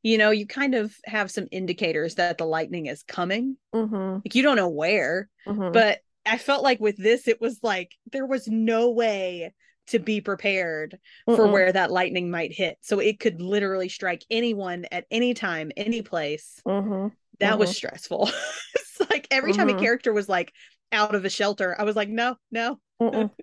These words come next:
Speaker 1: <laughs> no, thank you. Please go back inside."
Speaker 2: Mm-hmm. Mm-hmm.
Speaker 1: <laughs> Like,
Speaker 2: Mm-hmm.
Speaker 1: it was just like, "Ooh." Um, like, when they were getting the kids off the convict bus, I was very nervous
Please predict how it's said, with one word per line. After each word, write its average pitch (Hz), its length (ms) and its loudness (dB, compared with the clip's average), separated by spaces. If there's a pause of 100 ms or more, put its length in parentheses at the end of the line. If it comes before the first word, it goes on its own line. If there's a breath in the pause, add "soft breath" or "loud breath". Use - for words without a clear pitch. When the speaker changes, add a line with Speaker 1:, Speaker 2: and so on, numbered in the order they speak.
(180)
Speaker 1:
<laughs> - 320 -12
no, 269 100 -2
thank 269 260 0
you. 254 140 2
Please 262 240 -2
go 269 100 -2
back 240 180 -2
inside." 214 340 -2
Speaker 2:
Mm-hmm. 233 600 0
Mm-hmm. 214 200 0 (140)
Speaker 1:
<laughs> - 180 -16
Like, 233 120 2
Speaker 2:
Mm-hmm. 202 100 2
Speaker 1:
it - 120 2
was 339 160 0
just - 260 -14
like, - 220 -2 (160)
"Ooh." 539 720 -10 (600 loud breath)
Um, 208 460 2 (840)
like, 226 360 0
when 233 220 0
they 233 140 0
were 196 380 0 (180)
getting 214 240 -4
the 190 80 -6
kids 196 300 -6
off 175 220 -6
the 202 80 -10
convict 202 500 -6
bus, 247 360 -4 (640)
I 277 140 4
was 240 180 4
very 196 380 2
nervous 180 500 -6